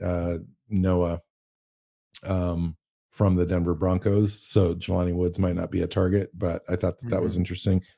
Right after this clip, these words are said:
Speaker 1: The other guys that they would be looking at, I think, possibly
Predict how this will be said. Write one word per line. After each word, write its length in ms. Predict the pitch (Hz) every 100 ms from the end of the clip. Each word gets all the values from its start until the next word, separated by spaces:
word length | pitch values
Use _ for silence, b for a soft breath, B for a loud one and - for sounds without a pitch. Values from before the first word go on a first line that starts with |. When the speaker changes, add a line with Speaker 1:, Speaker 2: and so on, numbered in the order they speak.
| _
Speaker 1:
The 100 | 113
other 140 | 135
guys 320 | 107 101 92 92
that 120 | 90
they 80 | 95
would 140 | 87
be 120 | 87
looking 280 | 87 101 90
at, 120 | 87 -
I 140 | 92
think, 360 | 95 92 85 - _
possibly 720 | 123 139 - 73 73 76 90